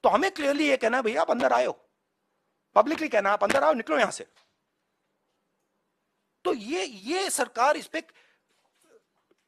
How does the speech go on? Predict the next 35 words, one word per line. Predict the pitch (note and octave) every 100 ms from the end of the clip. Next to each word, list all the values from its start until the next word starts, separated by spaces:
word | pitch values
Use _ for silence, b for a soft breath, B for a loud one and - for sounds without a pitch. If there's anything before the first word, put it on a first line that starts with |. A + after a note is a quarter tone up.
| _ _ -
कन्फ्यूजन | B3+ - C4+ D#4+
में | A3+
है, | - - _ _ _ _ _ _ _ _ _ -
और | C4
मैं | D#4+
चाहता | C#4 A3+ A3+
हूं | E4
कि | D#4
ये | A#3+ D4+
कन्फ्यूजन | C4+ A#3+ G#3 A3 A#3+
हटे। | D3+ - G2+ _ b b
अब | B3
मेरे | B3 D#4
बारे | D#4 D#4+
में | E4
क्या | D#4 C#4
करते | A#3+ -
हैं, | D3+ C#3+ _ _ _ _ _ _ _ _ _ _ _ _ _ _ _ _ _ _ _ _ _
जब | C3+ B3+
मैं | D#4
सरकार | - A#3 - A3+
की | C#4
बात | D4 A#3
करता | - D3+ A#2
हूं, | - _ _ _ _ _ _ _ _ _ _ _ _
एकदम | A#3+ G#3+ D#4
कहते | C4+ A#3 C4
हैं, |
"मैं | B3
आर्मी | F#3 F3
की | F#3+
बात | F#3 C3
कर | -
रहा | -
हूं।" | -